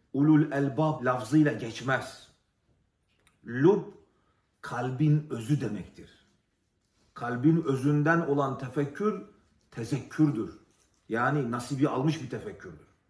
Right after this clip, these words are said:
Manayı çıkartmış tefekkürdür. Onun için ulul elbab, yani kalbin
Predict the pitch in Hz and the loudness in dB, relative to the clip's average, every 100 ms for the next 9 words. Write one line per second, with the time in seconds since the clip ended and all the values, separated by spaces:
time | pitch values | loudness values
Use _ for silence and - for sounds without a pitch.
0 | _ - 113 131 143 143 - 143 170 156 | _ -6 -4 0 0 0 -2 -2 -2 -4
1 | 131 117 101 95 - _ - 165 240 233 | -6 -8 -12 -18 -20 _ 4 6 8 6
2 | 180 180 156 175 226 220 - 185 185 170 | 2 2 4 6 8 8 8 6 8 10
3 | 208 196 202 - - - _ _ _ _ | 10 10 6 2 -8 -20 _ _ _ _
4 | _ _ _ _ - 104 123 147 143 117 | _ _ _ _ -12 -6 0 0 0 -2
5 | - - _ - 127 127 131 156 143 - | -8 -14 _ -6 -2 0 2 2 0 -6